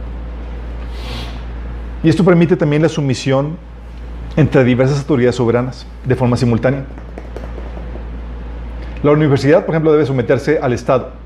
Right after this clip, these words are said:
pero su obediencia no es absoluta, sino que está limitada solo a asuntos que corresponden al Estado, los asuntos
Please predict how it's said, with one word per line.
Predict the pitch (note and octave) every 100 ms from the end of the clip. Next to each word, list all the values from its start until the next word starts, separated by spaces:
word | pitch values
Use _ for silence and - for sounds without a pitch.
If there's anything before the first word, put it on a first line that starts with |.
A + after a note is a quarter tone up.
| - - - - - - - -
pero | G3+ C3
su | F3+
obediencia | D3+ B2+ A#2 B2+
no | A#2+
es | B2
absoluta, | B2+ B2 C3+ B2
sino | - A2+
que | A2+
está | A#2 - B2
limitada | B2 B2 G2 A2+ A#2
solo | C3+ C3
a |
asuntos | A#2+ B2 B2
que | C#3+
corresponden | D3+ C3+ C3 A#2 A2+ A2+
al | A2+
Estado, | D#3+ D#3
los | A2
asuntos | A#2+ B2+ -